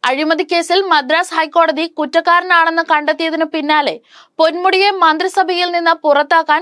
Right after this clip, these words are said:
തമിഴ്നാട് ഗവർണർ ആർ എൻ രവി മുഖ്യമന്ത്രി എം കെ സ്റ്റാലിനോട് ആവശ്യപ്പെട്ടതായി സൂചനകൾ ലഭിക്കുന്നുണ്ട്. അനധികൃത സ്വത്ത് സമ്പാദന കേസിൽ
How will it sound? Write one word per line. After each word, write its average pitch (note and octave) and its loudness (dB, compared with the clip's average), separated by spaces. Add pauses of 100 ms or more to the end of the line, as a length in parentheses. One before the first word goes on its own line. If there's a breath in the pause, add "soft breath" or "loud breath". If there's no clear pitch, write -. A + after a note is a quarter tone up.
(120)
തമിഴ്നാട് D4+ 0
ഗവർണർ D4 2 (120)
ആർ D4+ 4
എൻ D4+ -2
രവി C4+ -4
മുഖ്യമന്ത്രി C4 -4 (140)
എം C#4 0
കെ F#4 -2
സ്റ്റാലിനോട് D4 0 (220)
ആവശ്യപ്പെട്ടതായി D4 -2
സൂചനകൾ C#4 -4
ലഭിക്കുന്നുണ്ട്. G#3+ -6 (720 soft breath)
അനധികൃത C4+ -2
സ്വത്ത് E4 -4
സമ്പാദന E4 0
കേസിൽ D#4+ -2